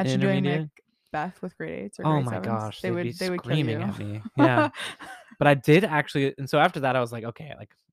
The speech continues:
Speaker 1: high school's where it's
Speaker 2: Yeah.
Speaker 1: at. Like, I'm doing this for sure." But then after doing Birchwood, it was like,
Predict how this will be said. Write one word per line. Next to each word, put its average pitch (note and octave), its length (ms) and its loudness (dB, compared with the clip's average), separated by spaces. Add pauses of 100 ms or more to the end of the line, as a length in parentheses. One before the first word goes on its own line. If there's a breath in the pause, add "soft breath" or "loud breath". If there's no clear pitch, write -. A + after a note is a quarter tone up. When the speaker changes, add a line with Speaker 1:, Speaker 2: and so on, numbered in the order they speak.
Speaker 1:
high B2 200 -8
school's A#2 240 -12
where A2+ 140 -6
it's G#2+ 140 -14 (100)
Speaker 2:
Yeah. G#2 100 -4
Speaker 1:
at. - 80 -14 (180)
Like, A#2 120 -12
I'm A2+ 100 -10
doing A#2 160 -6
this G#2+ 100 -12
for A2 120 -16
sure." A#2 340 -10 (1300)
But C#3 100 -4
then C#3 200 2
after B2 240 -4
doing B2+ 340 -4
Birchwood, A2 680 -4 (680)
it A#2+ 80 -8
was A2+ 160 -8
like, G#2+ 400 -12